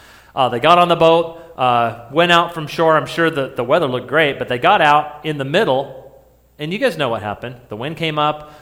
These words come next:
uh, the waves, uh, were crashing into the boat. And I was reading this again this morning, and I love it said,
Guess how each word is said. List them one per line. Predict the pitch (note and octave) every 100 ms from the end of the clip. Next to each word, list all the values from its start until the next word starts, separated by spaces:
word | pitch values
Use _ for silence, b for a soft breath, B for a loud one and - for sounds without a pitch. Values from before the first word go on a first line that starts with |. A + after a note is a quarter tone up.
| B
uh, | A#2 A2
the | G2+
waves, | G#2+ C#3 E3 D3+ - - b b
uh, | - A#2 A2 A2
were | A2
crashing | - F3+ F3 - F3
into | E3 D#3
the | D3
boat. | D3 D3+ D3+ D3+ B B B
And | D#3+ E3+
I |
was | E3+ -
reading | A3 C4+ A3+
this | F#3+
again | F3+ F3
this | E3 -
morning, | F3 F3 F3+
and | C#3+
I | C#3+
love | C#3 E3+ A3
it | G3 -
said, | F3+ D#3+ C#3+ - - -